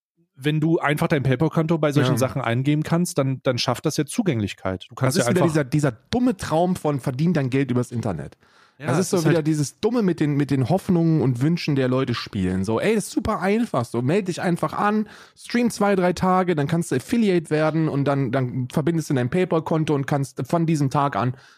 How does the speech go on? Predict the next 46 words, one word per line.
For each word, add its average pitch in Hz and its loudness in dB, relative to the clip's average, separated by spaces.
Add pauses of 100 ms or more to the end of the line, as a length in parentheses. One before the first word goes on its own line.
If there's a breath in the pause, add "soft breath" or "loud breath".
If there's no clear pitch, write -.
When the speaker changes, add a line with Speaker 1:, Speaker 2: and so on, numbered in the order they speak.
(140)
Speaker 2:
äh, 120 0
dein 123 2
Speaker 1:
Mhm. 117 2
Speaker 2:
Geld 123 2
mit - 2
Speaker 1:
Davon 139 2
Speaker 2:
Twitch 120 -2
Speaker 1:
leben, 110 4
Speaker 2:
verdienen. 104 2
Speaker 1:
ja, 110 0
Speaker 2:
So, 117 2
Speaker 1:
genau. 104 4
Speaker 2:
und 98 4
das 196 0
Speaker 1:
Und 113 -2
Speaker 2:
ist 131 0
Speaker 1:
das 170 4
Speaker 2:
einfach, 185 0 (320 soft breath)
das 160 -2
ist - -12
einfach 196 0
nicht 185 2
realitätsnah. 180 -2
So, 160 -2
das 165 -2
ist - -10
einfach 196 2
nicht 185 0
das, 196 -2
was 180 -2
du, - -2
wie 151 0
der, 151 2
wie 151 2
der 139 0
Weg 170 2
sein 110 -2
sollte. 78 -8 (380)
So, 151 2
mittlerweile 175 0
erzielen 196 0
wir 180 2
so 156 -2
unglaublich 185 0
hohe 208 0
Umsätze 156 0